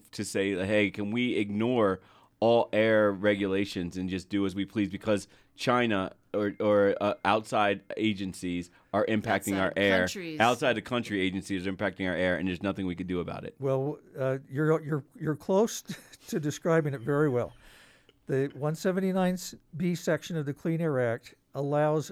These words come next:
Speaker 3: a state or an entity to appeal to the E P A to not designate them as non-attainment if they can prove that a certain amount of pollution originates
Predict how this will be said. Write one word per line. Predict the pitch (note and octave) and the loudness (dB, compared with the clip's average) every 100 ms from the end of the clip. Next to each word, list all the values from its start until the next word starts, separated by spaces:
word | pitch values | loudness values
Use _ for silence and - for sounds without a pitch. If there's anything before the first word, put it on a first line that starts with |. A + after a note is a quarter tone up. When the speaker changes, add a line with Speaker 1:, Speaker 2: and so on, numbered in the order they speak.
| - | -10
Speaker 3:
a | C3+ | -10
state | - - - E3 E3 E3 | -10 -10 -2 2 2 0
or | D3 C#3+ | -2 -2
an | |
entity | D3 E3 C#3+ C3 B2+ | 0 0 -2 -2 -4
to | - C3+ | -6 -6
appeal | A#2 G3+ F3+ | -4 -2 -2
to | F3+ E3+ | -2 -6
the | D#3+ | -2
E | D3 | -4
P | E3 C#3 | -2 -4
A | C3 | -4
to | - | -6
not | B2 C#3 D#3+ F3+ C3 | -6 -2 -2 -4 -2
designate | E3 D3+ C3 C3+ C3+ | 0 0 -2 -4 -4
them | C#3 B2+ | -4 -4
as | A#2 - | -4 -4
non-attainment | C3+ C#3 A2+ - G#3 D3+ A2+ - | -4 -4 -4 -4 -4 -4 -8 -6
if | D3 D#3+ | -6 -4
they | E3 D#3+ | -2 -4
can | D#3 C#3+ | -4 -10
prove | - F3 D#3+ C3 B2+ - _ - - _ _ | -6 0 2 0 -2 -8 _ -20 -20 _ _
that | - C3 C3 - | -2 0 0 -4
a | |
certain | B2 F3+ E3+ E3 | -8 -4 -4 -4
amount | D#3 C#3+ | -4 -4
of | B2+ | -4
pollution | D3+ C#3+ - B2+ | -4 -4 -6 -4
originates | B2+ D3 C#3 C3+ B2+ C3 - | 0 0 0 -2 -2 -4 -10